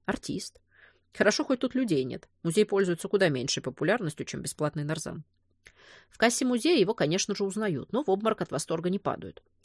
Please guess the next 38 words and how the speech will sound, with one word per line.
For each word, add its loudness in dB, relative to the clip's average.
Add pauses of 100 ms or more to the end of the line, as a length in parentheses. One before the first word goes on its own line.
(140)
Только 4
отказываются 2
брать 0
деньги -2
за -6
билеты 0
и 0
предлагают 0
индивидуальную -2
экскурсию. -12 (520)
Сашка -2
с -6
тоской 2
смотрит, -4
как -6
он 0
соглашается. -4 (220)
Ей 0
хотелось 2
бы -4
слушать -8
его, 2
а 2
не -2
нудного -2
экскурсовода. -6 (580)
К -12
ним 2
выходит 2
тётушка, -2
в -20
которой 2
работник 0
культуры 0
опознаётся -2
с -6
первой -2
секунды. -8